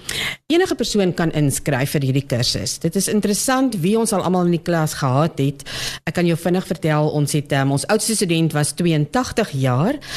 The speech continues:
'n afgetrede, ehm, eh, eh, apteker. En, ehm, die oom het net gedink, wel, hy is die go-to guy in sy familie en hy wil 'n bietjie meer toegerus wees,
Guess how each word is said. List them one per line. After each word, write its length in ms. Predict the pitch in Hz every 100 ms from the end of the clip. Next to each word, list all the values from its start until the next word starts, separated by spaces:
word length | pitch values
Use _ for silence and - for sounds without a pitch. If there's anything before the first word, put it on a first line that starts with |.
| - -
'n 100 | 147 -
afgetrede, 960 | 196 - 247 - 196 190 180 185 175 160
ehm, 400 | 139 139 135 135 - - - -
eh, 280 | 135 131 127
eh, 520 | 123 - 131 127 123 120 - - _ -
apteker. 680 | - - 254 - 208 320 - - - - - -
En, 340 | - 170 165 165
ehm, 440 | 151 147 151 143 143
die 180 | 156 185
oom 420 | 220 233 233 226
het 180 | 208 196
net 160 | 196 208
gedink, 300 | 214 180 180
wel, 220 | 175 175
hy 200 | 143 156
is 80 | 214
die 100 | 277
go-to 300 | 180 170 196 285
guy 240 | 196 196
in 100 | 196
sy 140 | 196
familie 440 | 180 165 160 160 180
en 140 | 185
hy 140 | 165 185
wil 120 | 254
'n 60 |
bietjie 220 | 214 208 196
meer 240 | 165 202
toegerus 520 | 226 220 214 160 147
wees, 460 | 139 135 135 143